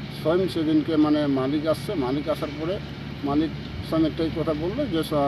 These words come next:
রোববার দিন ওর লকআউট করে বাগানটা লোক-, আর তালা ঝুলাই চলে গেল। তারপরে আমরা বললাম যে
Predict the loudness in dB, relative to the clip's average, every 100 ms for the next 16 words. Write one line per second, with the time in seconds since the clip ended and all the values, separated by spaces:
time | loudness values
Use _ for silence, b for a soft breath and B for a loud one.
0 | 2 -2 -4 -2 2 2 2 4 4 4
1 | 0 -2 -4 0 2 2 0 2 2 2
2 | 2 0 0 -4 -2 -2 -2 -4 -6 -4
3 | 2 2 2 0 -2 -6 -10 -8 -2 2
4 | 2 0 -4 -8 -10 -10 -6 -6 -4 -2
5 | 0 0 2 2 4 4 4 0 0 0